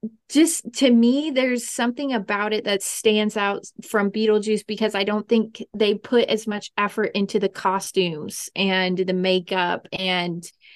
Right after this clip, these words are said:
even with Lydia's character, they could have done so much more with her look, and they could have done more with the mom and, and Barbara.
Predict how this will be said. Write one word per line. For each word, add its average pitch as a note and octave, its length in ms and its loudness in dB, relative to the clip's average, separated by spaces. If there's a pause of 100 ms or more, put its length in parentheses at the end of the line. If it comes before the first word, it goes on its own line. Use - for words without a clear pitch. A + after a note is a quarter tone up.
(160)
even D4+ 380 4
with B3 160 2 (100)
Lydia's G#3 540 4
character, F3+ 460 -4
they F#3+ 140 2
could G#3+ 180 2
have F#3+ 180 -4
done G3+ 320 0
so G3+ 580 0
much F#3+ 400 -4
more F#3+ 340 0
with F#3 240 -4
her F#3 220 -2
look, F3 640 -2 (460)
and F#3+ 600 2 (160)
they G#3 140 2
could A3 140 4
have G3 100 0
done G3+ 220 2
more G3 220 0
with F#3+ 160 -6
the F#3+ 80 -4
mom F#3 640 0
and, F3+ 420 -4
and F#3 220 0
Barbara. F#3 680 0